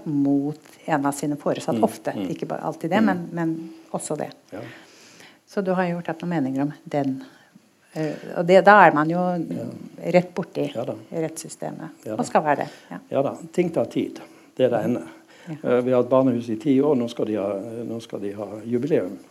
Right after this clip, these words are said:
Speaker 2: tiårsjubileum her.
Speaker 1: Ja,
Speaker 2: Og
Speaker 1: ja.
Speaker 2: da skal jeg ha et innlegg,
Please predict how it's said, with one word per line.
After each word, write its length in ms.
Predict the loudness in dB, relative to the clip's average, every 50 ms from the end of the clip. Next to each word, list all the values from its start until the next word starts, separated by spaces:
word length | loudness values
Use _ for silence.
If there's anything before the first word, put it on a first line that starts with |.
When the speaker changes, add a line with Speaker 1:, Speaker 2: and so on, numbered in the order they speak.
| _ -20 _
Speaker 2:
tiårsjubileum 640 | -2 -2 -2 -2 -2 -6 -10 -10 -8 -8 -8 -8 -10
her. 240 | -16 -16 -12 -10 -6
Speaker 1:
Ja, 120 | -6 -6 -6
Speaker 2:
Og 300 | -6 -10 -12 -18 -6 -2
Speaker 1:
ja. 60 | 2 2
Speaker 2:
da 80 | 2 4
skal 160 | 4 4 4
jeg 60 | 4
ha 60 | 4 2
et 80 | 2 2
innlegg, 400 | 2 2 2 2 0 0 -2